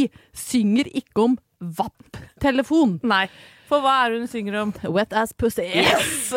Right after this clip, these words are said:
Speaker 1: <laughs> Og da er du ganske rå når du tror at det er, det var før vi fikk, eh, tre G og fire G, det Cardi B, så hadde vi wap. Vet du hva, det skal jeg lage en låt om.
Speaker 2: <laughs> Ja, gjør det. Men i hvert fall så sitter disse fjorten-åringene da og sminker seg og hører på Wet Ass Pussy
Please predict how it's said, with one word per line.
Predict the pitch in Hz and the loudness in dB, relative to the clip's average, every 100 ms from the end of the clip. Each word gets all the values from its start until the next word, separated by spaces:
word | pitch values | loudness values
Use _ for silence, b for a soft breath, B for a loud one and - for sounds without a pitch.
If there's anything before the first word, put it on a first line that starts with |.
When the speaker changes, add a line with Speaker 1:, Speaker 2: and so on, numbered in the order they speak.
| 262 311 | 0 0
Speaker 1:
<laughs> | 262 - 294 | -2 -2 -4
Og | - | 0
da | 262 | 0
er | 294 | 0
du | 349 | -2
ganske | 320 392 330 311 - 381 370 | 2 2 2 -2 -6 -4 -2
rå | 349 349 320 254 214 | 0 4 4 4 2
når | 208 269 294 | 2 2 2
du | 330 | 0
tror | 403 302 311 311 | 0 0 0 0
at | 277 | 2
det | 294 | 2
er, | 269 277 277 | 4 2 -2
det | - - | -14 -10
var | 185 | -10
før | 185 190 220 | -8 -6 -6
vi | 254 | -4
fikk, | 311 - 302 | -6 -4 -4
eh, | 294 | -2
tre | 320 247 | 0 0
G | 247 | 0
og | 339 | 0
fire | 302 226 | -2 -2
G, | 320 | -2
det | 494 359 | -2 0
Cardi | 262 254 | 0 0
B, | 240 214 | -2 -2
så | 202 269 | 0 2
hadde | 247 262 | 2 0
vi | |
wap. | 240 - - | -2 -2 -6
Vet | 202 | -6
du | |
hva, | 302 | -6
det | 247 - | -6 -6
skal | 233 | -4
jeg | |
lage | 196 185 | -4 -4
en | 170 | -6
låt | - | -6
om. | 151 285 | -2 0
Speaker 2:
<laughs> | 285 | 2
Ja, | 233 | 2
gjør | 302 240 240 247 | 0 0 0 -2
det. | 233 254 - B B B B 330 330 233 | -2 -6 -8 B B B B -2 0 0
Men | 277 277 | 0 0
i | 294 | 0
hvert | 269 - | -2 -2
fall | 269 | -6
så | 262 262 | -6 -8
sitter | 254 226 269 | -8 -6 -2
disse | 247 240 262 | -2 -2 -2
fjorten-åringene | 277 - 180 170 175 220 262 | -2 -2 -2 -2 -2 0 0
da | 208 - | 0 -2
og | 220 233 | -6 -4
sminker | 240 170 - 180 | -4 -4 -6 -4
seg | 196 | -2
og | 226 | 0
hører | 160 202 | -2 -2
på | 190 | -2
Wet | 180 185 | -2 -4
Ass | 190 - | -6 -6
Pussy | 170 190 | -6 -2